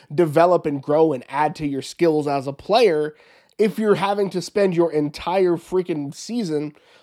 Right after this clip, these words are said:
learning and trying to understand. Like, that's just how it works. You've gotta get comfortable before, and you've gotta get comfortable before the, you can then get uncomfortable. You gotta learn the fundamentals of how to work this system before you can then challenge yourself to do more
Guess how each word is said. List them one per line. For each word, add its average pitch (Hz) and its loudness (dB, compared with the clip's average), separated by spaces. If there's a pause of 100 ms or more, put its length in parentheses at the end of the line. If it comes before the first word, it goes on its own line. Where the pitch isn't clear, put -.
learning 175 4
and 151 -4
trying 160 -2
to 151 -2
understand. 143 -2 (240)
Like, 160 -4
that's 208 0
just 247 -4
how 180 4
it 175 0
works. 151 -4
You've 160 -6
gotta 190 2
get 170 -4
comfortable 147 -2 (380)
before, 175 2 (220)
and 165 0
you've 175 -2
gotta 247 4
get 220 -4
comfortable 190 0
before 156 0
the, 170 -2
you 180 -4
can 160 2
then 170 4
get 156 -2
uncomfortable. 131 -4
You 123 -12
gotta 185 2
learn 208 0
the 185 0
fundamentals 175 -2 (240)
of 143 -6
how 170 2
to 165 4
work 160 2
this 151 -4
system 160 -2 (240)
before 175 4
you 180 -2
can 165 2
then 156 2
challenge 165 0
yourself 147 0
to 151 -6
do 147 -2
more 147 2